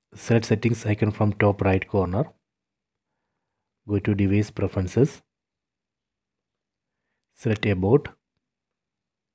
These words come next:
Under about, here we can see version. Right now I am using Android T V O S version ten.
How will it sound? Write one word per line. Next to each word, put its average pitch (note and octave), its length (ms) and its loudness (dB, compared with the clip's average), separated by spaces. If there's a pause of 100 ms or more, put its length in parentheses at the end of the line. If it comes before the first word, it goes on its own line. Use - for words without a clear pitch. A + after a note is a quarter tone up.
(540)
Under A#2 320 -2
about, G#2+ 360 0
here A2 300 0
we G#2 120 0
can G2+ 180 0
see - 180 0
version. F#2+ 540 0 (1120)
Right A2+ 200 -4
now A#2+ 180 -2
I A2+ 40 -4
am A2 160 -2
using A2 320 -4
Android G#2+ 460 2
T G#2+ 140 -2
V G#2+ 120 -2
O G2+ 140 -2
S G#2 220 -4
version G2+ 520 -2
ten. F#2 300 -6